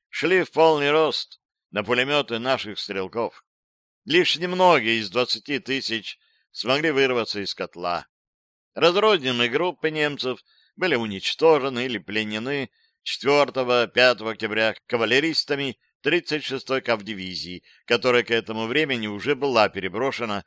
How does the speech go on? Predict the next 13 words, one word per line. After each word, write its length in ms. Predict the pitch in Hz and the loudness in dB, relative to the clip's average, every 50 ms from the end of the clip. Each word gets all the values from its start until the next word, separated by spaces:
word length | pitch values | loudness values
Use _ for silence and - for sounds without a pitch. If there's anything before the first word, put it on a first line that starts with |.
| _ _ _ _ | _ _ _ _
с 160 | _ - - - | _ -2 -2 0
острова 500 | - 117 123 123 - - - 104 104 107 | 2 2 2 2 2 0 -6 -4 -4 -4
Саарема 760 | 98 - - 131 131 127 120 110 107 101 104 104 101 98 98 | -4 -4 0 4 4 4 4 2 -2 -4 -2 0 0 0 0
на 140 | 101 98 101 | -2 -6 -8
материк. 520 | 101 101 - - 117 113 104 82 71 - _ _ _ _ _ _ _ _ _ _ _ _ _ _ _ | -8 -8 -4 -4 -4 -4 -4 -6 -12 -16 _ _ _ _ _ _ _ _ _ _ _ _ _ _ _
Сам 400 | - - 151 151 147 143 139 127 | -2 4 6 6 6 6 4 0
генерал 460 | 127 135 127 131 131 131 127 127 127 | -2 0 4 6 6 6 6 4 4
Рофф 360 | 123 131 139 143 127 - - | 2 2 2 2 0 -2 -8
погиб. 460 | - 95 92 90 92 98 101 92 _ _ _ _ _ _ _ _ _ _ _ _ _ | -6 -6 -4 -4 -4 -6 -6 -6 _ _ _ _ _ _ _ _ _ _ _ _ _
В 100 | _ _ | _ _
плен 300 | - 110 123 135 131 127 | 0 2 2 2 2 0
были 160 | 127 123 120 | -2 -4 -4
взяты 560 | 117 104 104 120 123 120 95 117 120 113 104 | -4 -2 2 2 2 2 0 -2 -6 -6 -6